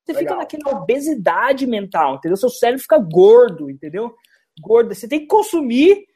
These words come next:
Speaker 1: a informação, depois gastar a caloria, que nem eu, senão você fica ma-, malucamente gordo. Então, o Érico lê livro seis vezes, até eu entender aquilo. Eu sou muito mais devagar do que as pessoas acham que eu sou, e eu costumo ler. O último livro que eu li foi seis vezes, entendeu? Então, assim,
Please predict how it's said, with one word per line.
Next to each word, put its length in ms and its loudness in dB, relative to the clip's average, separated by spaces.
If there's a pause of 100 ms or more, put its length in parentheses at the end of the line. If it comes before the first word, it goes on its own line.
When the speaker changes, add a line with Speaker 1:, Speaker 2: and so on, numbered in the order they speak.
(160)
Speaker 1:
a 200 2
informação, 520 0
depois 280 -2
gastar 440 -2
a 60 -2
caloria, 560 -2
que 140 -14
nem 120 -8
eu, 160 -4
senão 200 -8
você 100 -16
fica 160 -18
ma-, 340 -14
malucamente 720 -10
gordo. 380 0 (320)
Então, 140 -10
o 80 -2
Érico 260 -4
lê 480 0 (180)
livro 360 -8
seis 300 -6
vezes, 300 0
até 200 -8
eu 80 -4
entender 480 -2
aquilo. 380 -10
Eu 40 -12
sou 240 -12 (100)
muito 400 -4
mais 160 -2
devagar 380 -2
do 60 -16
que 80 -8
as 80 -12
pessoas 280 -10
acham 240 -8
que 80 -16
eu 60 -12
sou, 320 -10 (380)
e 80 -8
eu 100 -4
costumo 420 -8
ler. 200 2
O 20 0
último 300 -4
livro 180 -6
que 60 2
eu 20 4
li 140 -4
foi 120 -4
seis 320 0
vezes, 440 -4
entendeu? 420 -10
Então, 220 -2
assim, 340 -8